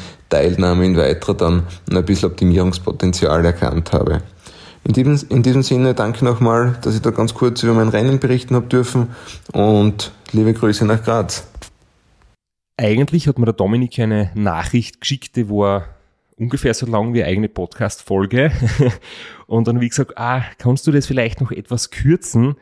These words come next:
Speaker 2: Aber in der Kurzversion haben jetzt ein paar Dinge nicht mehr Platz gehabt, die aber so interessant oder spannend und witzig waren. Die habe ich quasi noch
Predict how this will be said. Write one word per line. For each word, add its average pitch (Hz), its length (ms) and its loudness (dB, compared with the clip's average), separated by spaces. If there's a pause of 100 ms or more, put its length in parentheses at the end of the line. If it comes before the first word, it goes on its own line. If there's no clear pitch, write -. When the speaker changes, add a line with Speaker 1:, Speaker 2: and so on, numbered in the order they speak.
(440)
Speaker 2:
Aber 107 340 0
in 104 160 -2
der 104 100 -6
Kurzversion 117 800 -2
haben 117 160 -2
jetzt 107 160 -4
ein - 80 -12
paar 95 160 0
Dinge 131 580 0 (120)
nicht - 280 -4
mehr 120 80 2
Platz 92 360 -4
gehabt, 107 440 -4
die 92 80 2
aber 95 120 -2
so 110 420 0
interessant 107 600 -6
oder 101 300 -4
spannend 107 460 -4
und 107 160 -10
witzig 127 300 -10
waren. 113 220 0 (460)
Die 104 60 -2
habe 104 140 2
ich 104 60 -6
quasi 107 260 -4
noch 98 280 -2